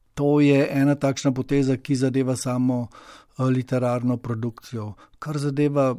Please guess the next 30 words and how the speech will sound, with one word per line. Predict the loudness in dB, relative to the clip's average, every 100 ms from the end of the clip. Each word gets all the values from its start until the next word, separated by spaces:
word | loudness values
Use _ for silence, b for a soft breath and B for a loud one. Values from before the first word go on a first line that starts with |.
| -8 _ _ _
cene | -8 -2 0 2 4 2 0 -10 _ _ -8
knjig, | 0 2 2 -2 -12 B B
seveda, | -4 -2 -2 -4 -8 -12 -12 _ -12
knjige | -4 0 2 2
so | 2 -2
drage | 2 2 2 0 -2
pri | -4 -6 -2
nas, | 0 0 -2 -6 -16 -20 _ _ _ -20 -20 -20 _ -12
tudi | -8 -6
drage | -4 -2 0 -2
so | -4
tudi | -4 0 0
marsikje | 0 -4 -6 -4
v | -6
tujini, | -4 -2 0 -2 -4
kot | -6 -4
vem | 0 2 0
iz, | -4 -16 B B B B -4
eh, | -2 0
svoje | 4 6 6
izkušnje. | 4 2 -2 2 6 4 4 B B B B
Saj | -8 -6
knjige | 0 2 2
vedno, | 2 4 2 0
eh, | -4 -6 -6 -8 -8
kupujem, | -6 -2 4 6 6 4
kadar | 0 -2 -4
sem | -2 0 0 -2 B B B B -20 _ -8
v | -4 -4
tujini. | 0 2 4 4 4 2